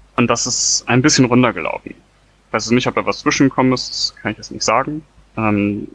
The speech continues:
das heißt, das Zeitmanagement war dieses Mal nicht ganz so gut. Man hatte sehr wenig Pausen zwischen den Spielen, musste sich ein bisschen hetzen. Was aber im Endeffekt gar nicht so schlimm war, da man dann halt auch relativ ruhig war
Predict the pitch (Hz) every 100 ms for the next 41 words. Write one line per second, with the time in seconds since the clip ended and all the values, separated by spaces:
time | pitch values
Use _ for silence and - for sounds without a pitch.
0 | _ _ _ 117 - 120 113 110 - -
1 | - - - - - - _ _ _ _
2 | _ - _ - - 143 175 180 - 156
3 | 156 - - - - 107 107 - 139 156
4 | _ _ _ _ _ 143 160 165 151 151
5 | 147 117 - 113 110 107 131 170 - -
6 | 113 113 - 101 98 120 _ _ _ _
7 | _ - 95 95 - 101 135 131 127 -
8 | 120 - 113 107 104 - 101 82 - -
9 | 131 - 143 147 _ _ _ _ - 120
10 | 143 131 110 131 135 123 117 117 110 -
11 | 160 170 180 185 - - - - 123 120
12 | 123 123 117 104 - 120 120 - 117 -
13 | 135 - 127 123